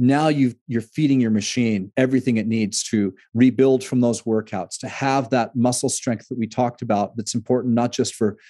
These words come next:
physical performance today, but for longevity, to have the recovery. And while we're sleeping, to have those hormones. See, this is the problem with keto.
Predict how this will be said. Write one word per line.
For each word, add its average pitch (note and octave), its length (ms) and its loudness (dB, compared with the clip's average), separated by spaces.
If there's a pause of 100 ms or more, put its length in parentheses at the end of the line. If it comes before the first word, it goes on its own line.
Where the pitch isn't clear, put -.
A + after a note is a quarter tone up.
(260)
physical C3 400 -2
performance A2+ 560 -2
today, C3 400 0 (320)
but A#2 120 -8
for A#2 140 -2
longevity, A2 680 0 (200)
to C3+ 60 0
have C3+ 140 0
the C#3 80 2
recovery. B2+ 680 -2 (340)
And C#3 140 2
while D#3 160 2
we're D#3 100 2
sleeping, E3+ 480 -2
to C#3 80 -4
have D3+ 220 0
those D#3+ 160 -2
hormones. D#3+ 640 0
See, E3+ 240 0 (480)
this F3+ 220 4
is A3+ 100 0
the A#3 80 2
problem G#3+ 340 0
with E3 200 -2
keto. B2+ 440 -2